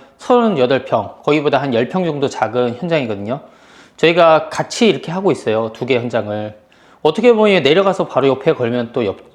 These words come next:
옆, 옆동 이제 하고 어떻게 보면 굉장히 편한 동선으로 하고 있죠. 지금 여기 현장 같은 경우도 보시는 것처럼 목공이 지금 많이 이루어지고 있습니다. 아직 목공이 끝난 게 아니라 여기저기 이렇게 라운드도 많이 하고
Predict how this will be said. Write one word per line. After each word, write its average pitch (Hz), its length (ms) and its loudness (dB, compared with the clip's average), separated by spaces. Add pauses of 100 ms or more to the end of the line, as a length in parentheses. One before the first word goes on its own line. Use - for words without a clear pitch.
옆, 135 300 -2
옆동 143 800 0
이제 123 180 -2
하고 139 640 -2 (320)
어떻게 139 180 0
보면 156 80 -4
굉장히 170 320 0
편한 220 260 -2
동선으로 131 460 -4
하고 156 220 -4
있죠. - 340 -10 (540)
지금 208 260 2
여기 220 220 4
현장 262 240 4
같은 226 240 2
경우도 185 920 4 (100)
보시는 214 300 2
것처럼 180 420 2
목공이 170 500 0
지금 131 220 -6
많이 113 320 -2
이루어지고 127 440 -2
있습니다. 104 500 -10 (600)
아직 160 200 0
목공이 185 320 0
끝난 226 240 0
게 208 80 0
아니라 143 440 2
여기저기 143 440 0
이렇게 127 480 -2
라운드도 143 480 2
많이 113 200 -4
하고 143 500 -4